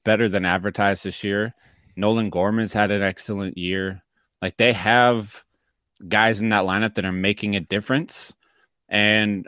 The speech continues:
I mean, Jo-, Jordan Walker only played double A last year, so he hadn't played at any level above double A.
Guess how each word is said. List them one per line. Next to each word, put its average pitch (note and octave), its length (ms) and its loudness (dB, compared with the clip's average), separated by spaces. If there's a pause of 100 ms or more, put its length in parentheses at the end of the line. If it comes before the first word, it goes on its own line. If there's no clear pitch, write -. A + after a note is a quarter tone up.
I - 80 -10
mean, E3+ 180 -4
Jo-, F#3+ 280 4
Jordan G3+ 260 2
Walker F#3 220 6
only F#3 180 4
played E3+ 220 6
double C3+ 260 6
A A#2 80 6
last E2 240 -2
year, C#2+ 80 -14
so G2+ 180 -6
he C3+ 200 2
hadn't C#3 260 4
played A2+ 320 0 (540)
at A#2+ 100 4
any C3+ 220 6
level B2 320 6
above A2+ 300 4
double A2 300 4
A. A2 280 4